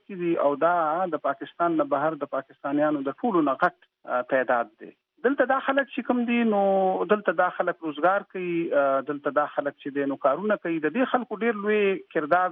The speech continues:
دی د دې ملک په ترقۍ کې او د خپل ملک لپاره هم ډېر قیمتي زر مبادله ګڼي. په پاکستان کې چې کوم دی، نو چې څونه زر مبادله پاکستان ته ځي، په هغې کې د دې خلکو یو ډېر لوی لاس دی. نو دا خبره ډېره اهم ده،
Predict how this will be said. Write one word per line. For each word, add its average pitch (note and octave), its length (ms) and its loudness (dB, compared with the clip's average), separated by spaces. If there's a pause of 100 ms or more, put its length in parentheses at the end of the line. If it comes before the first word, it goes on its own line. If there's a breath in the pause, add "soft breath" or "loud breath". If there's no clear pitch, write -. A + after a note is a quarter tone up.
دی E3 140 -2
د D3+ 180 -2
دې A3 80 -2 (140)
ملک F3 180 -8
په D#3 140 -8
ترقۍ D3 340 -2
کې D3+ 240 -2
او D3+ 140 2
د - 100 -6
خپل B3 300 -4
ملک F#3 260 -4
لپاره E3 320 0
هم F3 160 -2 (460 loud breath)
ډېر G3+ 120 2 (140)
قیمتي F3+ 500 -2 (460 soft breath)
زر D#3+ 140 0 (100)
مبادله D#3+ 480 0
ګڼي. D3+ 260 0
په D3 140 -2
پاکستان D#3+ 500 -4
کې - 160 -10
چې D3+ 120 -8
کوم E3 200 -2
دی، D3+ 160 2
نو D3+ 160 2
چې - 160 -20
څونه G3+ 260 -2
زر C#3+ 220 0
مبادله C#3 480 -2
پاکستان C#3+ 560 -8
ته C#3+ 100 -8
ځي، C#3 140 -4
په C3+ 100 -2
هغې D#3 160 -2
کې D3+ 140 -6
د B2+ 100 -6
دې D#3 160 0
خلکو C3 280 -4 (500)
یو C3+ 140 -4
ډېر C#3+ 180 2
لوی C3+ 180 0
لاس A#2+ 240 0
دی. C3+ 200 -12
نو D#3 120 0
دا - 140 4
خبره A3+ 240 -2
ډېره G#3 240 0 (140)
اهم G3 280 -4
ده، F3 80 2